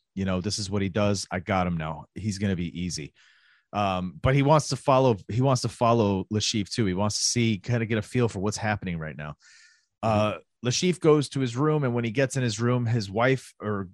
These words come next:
Speaker 1: wife, right? Girlfriend, wife is
Speaker 2: Girlfriend,
Speaker 1: being
Speaker 2: lover, whatever.
Speaker 1: being held
Speaker 2: Yeah.
Speaker 1: captive by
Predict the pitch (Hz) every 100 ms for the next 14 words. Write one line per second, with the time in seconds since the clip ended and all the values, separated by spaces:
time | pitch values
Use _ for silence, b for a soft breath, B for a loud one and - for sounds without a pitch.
0 | _ 101 107 85 - 95 98 110 113 -
1 | 117 104 101 113 - 110 104 104 95 104
2 | 101 101 104 107 - 90 87 95 - _
3 | 101 131 131 127 131 127 120 92 131 123
4 | 127 113 92 117 117 113 117